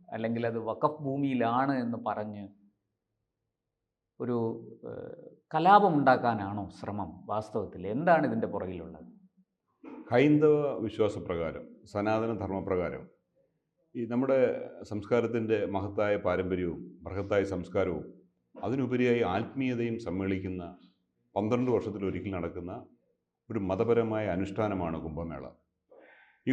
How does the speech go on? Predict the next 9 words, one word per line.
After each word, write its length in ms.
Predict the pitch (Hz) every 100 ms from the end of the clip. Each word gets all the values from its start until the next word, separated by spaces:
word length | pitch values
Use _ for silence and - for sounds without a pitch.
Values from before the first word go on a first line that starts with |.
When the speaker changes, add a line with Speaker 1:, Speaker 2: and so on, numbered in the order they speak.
| 127
Speaker 2:
കുംഭമേള 440 | 131 160 160 151 147 147 - - 110
നടക്കുന്നത് 480 | 110 - 139 131 110 107
പുരാണങ്ങളുമായി 640 | 107 117 127 127 127 120 107
ബന്ധപ്പെട്ട 400 | 95 104 104 95 104 -
വിശ്വാസത്തിൻ്റെ 540 | 92 123 117 120 113 113 - 101
തുടർച്ചയായിട്ടാണ്. 640 | 101 101 110 90 76 67 - _ _ _ _ _ _ 104
പാലാഴി 360 | 113 131 135 131
മഥന 220 | 117 120 117
സമയത്ത് 440 | 107 107 98 107